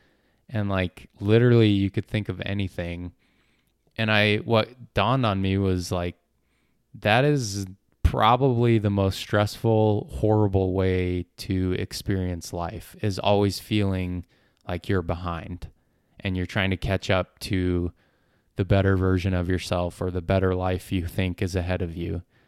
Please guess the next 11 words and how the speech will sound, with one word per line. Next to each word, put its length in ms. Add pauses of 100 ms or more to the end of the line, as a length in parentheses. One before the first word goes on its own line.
(540)
And 140
I 100
just 180
had 200
this 220
realization, 720
like, 260
why 160
can't 280
we 440 (840)
live 800